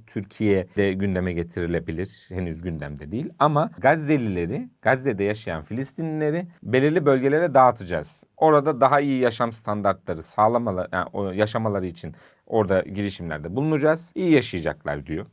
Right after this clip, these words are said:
Ardından da boşaltılan Gazze'yi yeniden inşa edeceğiz diyor.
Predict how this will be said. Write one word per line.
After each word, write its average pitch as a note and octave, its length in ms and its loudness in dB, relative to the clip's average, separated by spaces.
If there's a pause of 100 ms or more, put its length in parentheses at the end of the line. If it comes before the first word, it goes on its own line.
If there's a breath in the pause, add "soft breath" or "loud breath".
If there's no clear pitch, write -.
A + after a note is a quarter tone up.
Ardından D3+ 580 2
da D3 320 -6
boşaltılan D#3 800 2
Gazze'yi G#2 600 0 (100)
yeniden F#3+ 360 6
inşa C#3 380 2
edeceğiz D#2+ 340 -8 (120)
diyor. - 120 -20